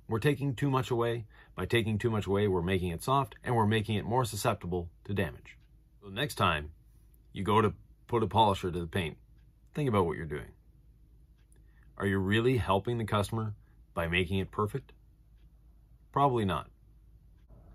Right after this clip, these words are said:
Are you flattering your ego? <laughs> Yeah, definitely, yeah. Are you gonna post pictures online and say, "Look what I did"? Probably. Are your customers gonna care that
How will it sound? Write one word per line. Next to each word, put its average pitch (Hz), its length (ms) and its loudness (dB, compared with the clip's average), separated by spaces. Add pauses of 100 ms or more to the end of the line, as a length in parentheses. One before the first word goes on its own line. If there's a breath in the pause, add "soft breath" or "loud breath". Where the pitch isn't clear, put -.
(180)
Are 98 60 -2
you 95 120 0
flattering 110 420 0
your 101 120 2
ego? 131 520 2
<laughs> - 120 -10
Yeah, 120 240 4
definitely, 87 540 -2
yeah. 85 140 -2 (520 loud breath)
Are 117 100 4
you 127 60 8
gonna 139 160 6
post 135 240 4
pictures 127 320 4
online 110 520 6
and 87 280 -2 (100)
say, 107 260 -2
"Look 214 340 4
what 175 140 8
I 202 160 12
did"? 170 260 10 (1160)
Probably. 160 400 4 (1040 soft breath)
Are 90 80 2
your 104 100 4
customers 127 400 0
gonna 104 160 0
care 120 380 2
that 95 160 -2